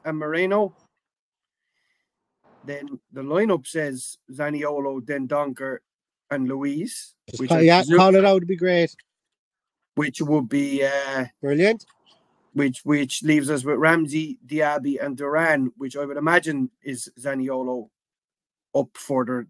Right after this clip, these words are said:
Speaker 1: north than, than Jacob Ramsey is on that team sheet. But, um, who knows? <laughs> We'll have to wait and see. Um,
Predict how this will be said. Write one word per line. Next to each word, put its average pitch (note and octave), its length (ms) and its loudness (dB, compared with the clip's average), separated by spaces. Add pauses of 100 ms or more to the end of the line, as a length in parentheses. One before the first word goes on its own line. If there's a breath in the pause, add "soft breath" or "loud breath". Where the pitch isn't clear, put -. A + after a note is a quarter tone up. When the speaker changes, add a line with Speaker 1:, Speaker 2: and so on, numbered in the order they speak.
Speaker 1:
north C3+ 480 -2
than, B2+ 400 2
than C3 240 0
Jacob C3 340 -4
Ramsey C3+ 420 -2
is C3 120 -6
on B2+ 140 -2
that C3 180 -8
team C#3 220 -4
sheet. B2+ 320 -6
But, B2+ 180 -2 (720 soft breath)
um, C3+ 480 2 (180)
who G3 140 8
knows? A3 480 8 (140)
<laughs> - 160 -20
We'll F3+ 140 2
have E3+ 160 -4
to F3 100 -4
wait F3+ 180 0
and E3+ 100 -14
see. G#3+ 340 -2 (500)
Um, D#3+ 580 0